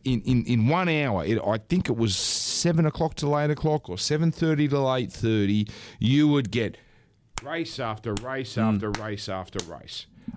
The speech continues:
Speaker 1: Uh, all right, the, the sort of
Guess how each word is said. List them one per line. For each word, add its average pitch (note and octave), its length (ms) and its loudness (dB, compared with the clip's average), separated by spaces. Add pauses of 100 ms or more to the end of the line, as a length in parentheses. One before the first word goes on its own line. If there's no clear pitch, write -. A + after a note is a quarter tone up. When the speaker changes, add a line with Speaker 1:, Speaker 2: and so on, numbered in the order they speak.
(140)
Speaker 1:
Uh, G#2+ 120 -2 (420)
all A2 60 0
right, A2+ 180 -2 (340)
the, A2 160 -4 (560)
the A2 100 -4
sort E3+ 360 2
of C#3 160 2